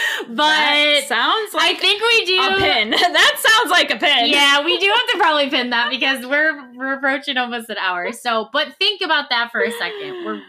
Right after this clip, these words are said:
Speaker 1: we're, we're trying to get down to when there are hard roads,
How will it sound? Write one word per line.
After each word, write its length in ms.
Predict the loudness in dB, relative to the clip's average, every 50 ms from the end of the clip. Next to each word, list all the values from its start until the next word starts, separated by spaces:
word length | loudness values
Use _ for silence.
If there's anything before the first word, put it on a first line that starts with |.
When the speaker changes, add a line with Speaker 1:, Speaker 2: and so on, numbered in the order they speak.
| -8
Speaker 1:
we're, 280 | -4 -2 -2 -2 -2 -4 -8 _ _ -20
we're 360 | -12 -6 -4 -2 -2 -2 -2 -4
trying 460 | -4 -2 -2 -2 -2 -2 -4 -6 -8
to 140 | -8 -10 -10
get 320 | -8 -6 -8 -8 -8 -8
down 340 | -6 -4 -2 -2 -4 -4 -8 -12 -14
to 80 | -14 -14
when 300 | -12 -12 -12 -12 -12 -8 -4
there 240 | -2 -2 -2 -2 -2 -2
are 280 | -2 0 0 0 -2 -4
hard 600 | -6 -4 -2 0 0 0 0 0 -2 -4 -6 -8 -12 _ _ _ _ _ _ _ _ _ _ _ _ _
roads, 720 | _ -10 -6 -4 0 2 2 2 2 0 -2 -4 -8 -12